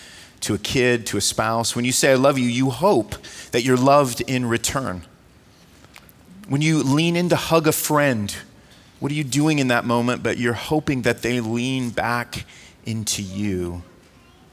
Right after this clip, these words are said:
And so these things teach us something about hope and how we define hope on the most basic of levels. And how would we define hope? But here, here's a definition that I like, is it's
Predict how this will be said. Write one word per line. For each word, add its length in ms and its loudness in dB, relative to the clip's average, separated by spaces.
And 100 -2
so 140 4
these 260 2
things 240 -2
teach 380 -2
us 100 0
something 680 0
about 420 0
hope 560 -4
and 140 -4
how 160 -2
we 140 -2
define 800 -2
hope 380 0
on 80 2
the 60 2
most 300 -2
basic 440 0
of 120 -4
levels. 360 0
And 100 -2
how 240 0
would 160 2
we 140 2
define 340 2
hope? 180 2
But 140 0
here, 460 0
here's 240 4
a 80 4
definition 480 2
that 120 4
I 80 4
like, 680 2
is 320 0
it's 340 0